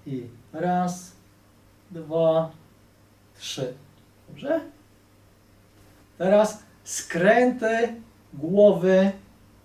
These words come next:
w jedną stronę i skręty głowy w drugą stronę. Przypominam, zakresy ruchów takie,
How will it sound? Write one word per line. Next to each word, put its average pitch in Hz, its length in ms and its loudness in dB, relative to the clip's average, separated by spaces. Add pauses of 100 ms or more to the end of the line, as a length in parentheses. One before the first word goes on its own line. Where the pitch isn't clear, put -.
(180)
w 127 80 -16
jedną 208 380 2
stronę 196 580 0 (140)
i 233 100 -10
skręty 185 560 -2
głowy 147 340 0
w 143 40 -12
drugą 190 300 0
stronę. 180 440 -6
Przypominam, 175 640 -6 (100)
zakresy 170 680 -2
ruchów 190 360 -4
takie, 185 480 -2